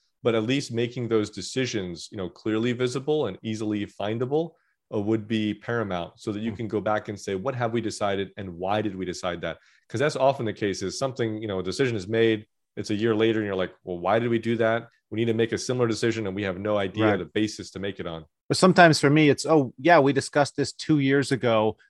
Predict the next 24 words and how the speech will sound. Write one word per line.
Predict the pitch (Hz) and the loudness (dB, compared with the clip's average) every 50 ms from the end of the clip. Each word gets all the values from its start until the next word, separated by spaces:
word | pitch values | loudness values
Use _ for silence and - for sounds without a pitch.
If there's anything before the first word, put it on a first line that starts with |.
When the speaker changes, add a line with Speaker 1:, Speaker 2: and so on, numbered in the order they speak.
| _ _ | _ _
Speaker 2:
Now | - 131 139 | 0 2 2
let | 151 165 165 | 4 4 4
me | 160 156 | 2 2
look | 135 139 147 - - | 2 2 2 0 0
at | 139 - | -4 -4
the | - 131 123 131 139 143 | -4 -6 -4 -2 -2 0
emails | 139 135 131 123 - - | 2 2 2 2 0 0
from | - 135 123 123 | -2 0 0 2
that | 120 113 - | 0 0 0
time | - - 123 127 127 123 110 - | -2 -2 0 0 0 -2 -4 -4
frame. | - - 113 107 101 98 | -2 0 0 0 0 0
Like, | 104 104 98 104 98 | 0 0 0 2 2
what | 127 143 143 | 2 4 4
was | 160 156 - | 4 4 2
Speaker 1:
<laughs> | - | 4
Right, | - | 4
Speaker 2:
sent | - - 120 113 | 4 6 4 4
Speaker 1:
right. | 120 123 - | 0 -4 -4
Speaker 2:
right | 131 147 160 160 | -2 0 0 0
before | 156 139 - 156 151 147 | -2 -4 -2 0 2 2
and | 139 135 | 2 2
after | 131 139 131 - 131 | 2 0 0 -2 -6
this | 117 123 120 - | -6 -8 -8 -8
meeting?" | 131 123 127 113 104 95 | -8 -8 -6 -6 -6 -8